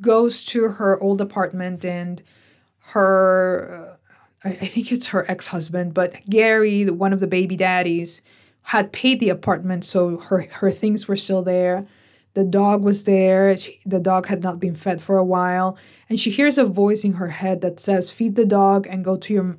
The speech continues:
your in-laws, to, to in-laws' house, you know, the, the abusive, uh, boyfriend, the, the mom, go to her house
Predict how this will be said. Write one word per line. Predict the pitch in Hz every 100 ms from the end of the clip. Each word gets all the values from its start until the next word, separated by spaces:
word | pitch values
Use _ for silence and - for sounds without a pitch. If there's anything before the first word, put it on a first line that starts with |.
| -
your | 202 190
in-laws, | 175 196 190 190 185 180 - -
to, | - 190 180 - _ -
to | 202 196
in-laws' | 214 208 208
house, | - 190 185 180
you | 190
know, | 185
the, | 175 175 175 - - _
the | - 202
abusive, | 190 185 208 202 208 196 180 185
uh, | 180 180
boyfriend, | 170 190 196 196 190 180 180
the, | 175 170 165
the | 170
mom, | 185 196 196 185 180 196 _ _ _ 196
go | 196 196
to | 202
her | 185 208 208
house | 202 196 190 190 -